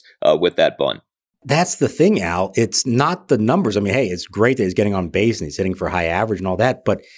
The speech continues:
Speaker 2: he's not making the mistakes that we've become so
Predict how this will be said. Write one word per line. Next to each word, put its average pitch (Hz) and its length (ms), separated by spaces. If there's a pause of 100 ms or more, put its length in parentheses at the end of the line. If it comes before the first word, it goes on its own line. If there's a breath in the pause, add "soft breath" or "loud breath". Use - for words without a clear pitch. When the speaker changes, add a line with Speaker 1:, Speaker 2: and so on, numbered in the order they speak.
(320 loud breath)
Speaker 2:
he's 117 240
not 120 320
making 113 400
the 110 80
mistakes 135 460
that 135 120
we've 104 140
become 107 340
so 107 380